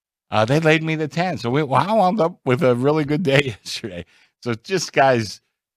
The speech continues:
uh, and listen, I know when you're in my position, they're gonna take pot shots at you. It's just part of the game, and I understand that. Yeah, <laughs> yeah. So, I mean, I, I don't know. But, yeah, anyway, guys are asking me, "You gonna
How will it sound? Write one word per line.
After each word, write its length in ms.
uh, 220
and 120
listen, 400
I 160
know 180
when 180
you're 160
in 80
my 200
position, 520
they're 120
gonna 160
take 280
pot 220
shots 420
at 240
you. 80
It's 180
just 300
part 240
of 60
the 60
game, 480
and 140
I 140
understand 640
that. 280
Yeah, 140
<laughs> 120
yeah. 520
So, 280
I 100
mean, 160
I, 80
I 40
don't 120
know. 80
But, 220
yeah, 80
anyway, 260
guys 280
are 80
asking 260
me, 100
"You 140
gonna 320